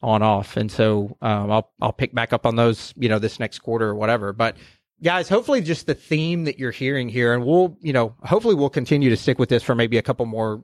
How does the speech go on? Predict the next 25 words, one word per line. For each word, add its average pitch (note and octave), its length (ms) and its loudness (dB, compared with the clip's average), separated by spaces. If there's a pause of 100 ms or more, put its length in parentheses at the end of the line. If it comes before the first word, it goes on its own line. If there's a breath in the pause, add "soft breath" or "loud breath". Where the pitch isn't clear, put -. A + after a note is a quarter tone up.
(140)
episodes A#2 480 -4
here, A2+ 340 -4 (380 soft breath)
because B2 160 -2
there's B2 140 -2
just C3+ 180 -2
so G#3 320 2
much D#3+ 300 -4
meat B2+ 380 -8
to, - 140 -8
you A2+ 200 -6
know, A#2+ 60 0
you A2+ 140 -4
say A#2 220 -2
goal D#3+ 340 2
planning A#2 400 -4
in A2 80 -4
today's A#2 320 0
society A#2+ 500 0
and G2+ 80 -6
people A#2 220 -4
are G#2+ 60 0
like, G#2 260 -2
"Oh, C#3 420 0
yeah, B2 240 -2
okay." A2+ 400 -4